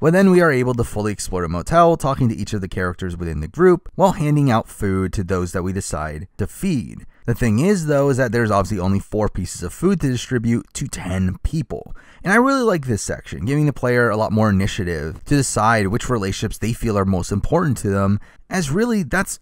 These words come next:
all this is. You give food to the people that you want to bolster your relationships with. Now, obviously, Clementine should be an obvious choice as someone to give food to. And when talking to her, she reveals that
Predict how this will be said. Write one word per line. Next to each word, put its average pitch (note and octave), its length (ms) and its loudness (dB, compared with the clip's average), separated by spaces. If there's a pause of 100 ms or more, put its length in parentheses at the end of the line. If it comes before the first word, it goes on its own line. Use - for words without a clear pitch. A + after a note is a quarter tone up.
all B2+ 240 -4
this C3 280 -2
is. G2 440 0
You B2 120 0
give C3 320 -2
food A2+ 240 0
to G#2+ 100 -4
the G2 80 -4
people G2+ 180 0
that E2 120 -4
you F#2+ 100 -2
want F#2 160 2
to F2+ 40 0
bolster F2 360 -6
your E2+ 140 -4
relationships C3+ 560 -4
with. A#2 340 0
Now, D#3 140 2
obviously, C3 260 4
Clementine A2+ 680 0
should G2 180 -4
be F#2+ 100 -4
an F2+ 100 -2
obvious G2 460 -2
choice F2+ 380 -4
as F#2+ 100 -6
someone E2+ 300 -2
to E2+ 40 -6
give E2 200 -8
food E2 320 -6
to. E2+ 360 -4 (280)
And C3 100 4
when A#2 100 4
talking A2+ 440 0
to G#2+ 160 0
her, G2+ 60 0
she - 160 -6
reveals F#2+ 440 -2
that F2+ 280 -2